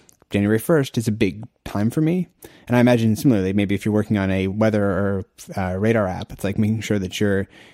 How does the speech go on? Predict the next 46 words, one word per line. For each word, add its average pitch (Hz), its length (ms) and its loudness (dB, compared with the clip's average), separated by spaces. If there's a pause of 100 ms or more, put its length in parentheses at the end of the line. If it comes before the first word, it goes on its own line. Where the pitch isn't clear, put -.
(140)
nice 117 240 0
and 104 160 2
put 113 120 -2
into, 107 200 0
put - 160 -4
into 101 160 -2
place 107 420 -2
before 101 460 -4
hurricane 104 480 -2
and, 92 300 -4 (180)
uh, 95 320 -8 (640)
the 113 60 -2
hurricane 113 260 2
season 107 260 0
starts 98 420 -2
or 90 40 -4
before 98 440 -4
big 104 300 -2
winter 95 180 -2
storms 160 340 2
might 123 120 2
be 120 80 -2
coming. 107 480 0 (280)
It's 135 80 -10
sort 139 100 0
of 120 40 2
like 120 140 0
whenever 156 240 4
there's 151 220 4
this, 123 280 -2
uh, 135 140 2
external 120 480 -2
thing, 107 440 0 (500)
um, 110 200 0
it's 120 80 -2
just 143 160 0
probably 123 320 0
good 110 220 2
to 110 60 0
be 107 100 2
aware 98 320 -2
of. - 260 -12
'Cause - 140 -6
I - 20 4
know 131 180 6
in, 113 200 2